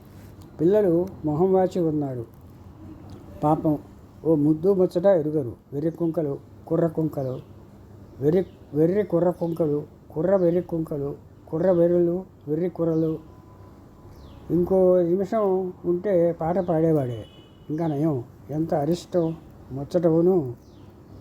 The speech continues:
అందుకని బియ్యం కొట్టు ఎదురుబడి అతని చుట్టూ నిలబడింది. అక్కడ వెర్రి, కుర్ర పదాల మీద క్రాస్‌వర్డ్ పజిల్లా కాంబినేషన్లు వల్లిస్తే వాళ్ళేమంత మెచ్చుకోరు.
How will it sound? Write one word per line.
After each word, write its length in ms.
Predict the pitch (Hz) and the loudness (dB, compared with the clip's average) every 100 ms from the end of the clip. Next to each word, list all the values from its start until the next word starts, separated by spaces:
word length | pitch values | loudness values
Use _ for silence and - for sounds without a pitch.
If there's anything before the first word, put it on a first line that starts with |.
| - - - - - | -20 -20 -20 -14 -4
అందుకని 640 | 156 175 214 202 165 170 | -2 2 4 4 2 0
బియ్యం 360 | 156 180 208 202 | 0 0 0 -2
కొట్టు 500 | 202 - 165 160 165 | -4 -2 -2 0 0
ఎదురుబడి 640 | 165 180 180 190 170 117 - 151 | 2 2 2 2 0 -4 -12 -10
అతని 200 | 156 147 170 | -8 -6 -6
చుట్టూ 500 | 160 208 175 165 170 - - | -6 -2 0 -2 -4 -10 -2
నిలబడింది. 640 | 160 175 170 139 113 120 - - - - - - - - - | 2 4 2 0 -6 -12 -16 -20 -20 -20 -20 -20 -20 -20 -14
అక్కడ 540 | 151 196 180 165 170 170 | -2 2 4 4 0 -2
వెర్రి, 480 | 139 170 180 202 202 - - - | 0 2 2 -2 -4 -10 -20 -6
కుర్ర 220 | 170 196 | 0 0
పదాల 420 | 185 180 180 180 | 0 2 4 4
మీద 220 | 170 180 175 143 143 - - | 2 2 0 -2 -6 -10 -14
క్రాస్‌వర్డ్ 540 | 151 170 180 208 190 | -6 -4 -2 -4 0
పజిల్లా 640 | 185 175 175 185 160 156 165 - | 0 2 2 2 0 -2 -6 -6
కాంబినేషన్లు 680 | 151 175 185 180 180 170 | -2 0 2 2 2 0
వల్లిస్తే 720 | 156 151 160 160 - 185 143 151 - - - - - - | 0 -2 -2 -4 -4 -2 -2 -6 -12 -20 -20 -20 -20 -6
వాళ్ళేమంత 520 | 151 156 160 190 175 | 2 4 4 2 2
మెచ్చుకోరు. 580 | 175 139 - - 165 110 | 0 -2 -8 -2 -2 -2